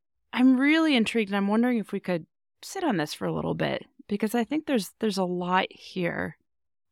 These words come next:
I've quoted before Gordon D. Fee, who is, I think, is just one of the greatest scholars on,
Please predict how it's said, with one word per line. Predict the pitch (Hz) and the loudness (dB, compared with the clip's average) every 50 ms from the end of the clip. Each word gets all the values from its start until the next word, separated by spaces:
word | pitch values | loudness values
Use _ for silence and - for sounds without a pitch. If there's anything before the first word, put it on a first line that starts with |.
| _ | _
I've | - 202 202 - - | -2 -2 -2 -2 -4
quoted | - 220 214 202 196 | 0 2 2 2 2
before | 185 190 175 - 190 185 175 175 175 175 - | 2 -2 -4 -2 -2 0 0 0 0 -2 -2
Gordon | - 175 175 175 175 175 | -2 0 0 0 0 -2
D. | 170 170 160 | -2 -4 -6
Fee, | - - 175 165 160 160 | -6 -6 -6 -4 -4 -4
who | 151 175 165 | -4 -6 -6
is, | 156 - - - - _ - | -6 -8 -12 -16 -18 _ -16
I | - 165 | -16 -14
think, | - - - - - | -12 -12 -12 -10 -10
is | 165 - | -12 -10
just | - 175 160 - - | -8 -8 -8 -6 -4
one | 170 160 | -2 -2
of | 165 | -2
the | 170 | -2
greatest | 165 170 165 170 170 160 - - - - - - | -2 -2 0 0 0 -2 -4 -6 -12 -12 -16 -16
scholars | - - - 175 175 143 160 170 165 - - - - | -12 -4 0 0 2 2 2 0 -2 -4 -6 -10 -6
on, | 269 | -4